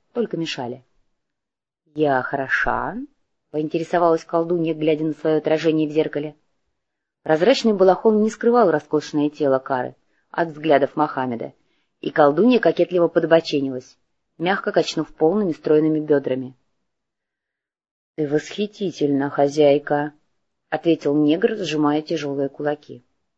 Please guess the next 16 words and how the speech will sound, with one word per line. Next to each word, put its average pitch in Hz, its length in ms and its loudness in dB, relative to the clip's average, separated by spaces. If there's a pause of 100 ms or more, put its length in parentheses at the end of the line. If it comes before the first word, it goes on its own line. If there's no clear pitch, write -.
(1300)
Кара 247 280 2
игриво 165 280 4
поправила 151 480 4
Мохаммеду 147 440 0
шаровары 170 600 4 (400)
и 302 100 0
улыбнулась, 147 720 2 (120)
почувствовав, 196 640 -4
как - 220 -8
напрягся 131 480 -6
слуга. 135 400 -8 (760)
Она 214 180 -2
купалась 170 720 -2
в 151 60 -16
его 151 260 -4
желании, 143 580 -4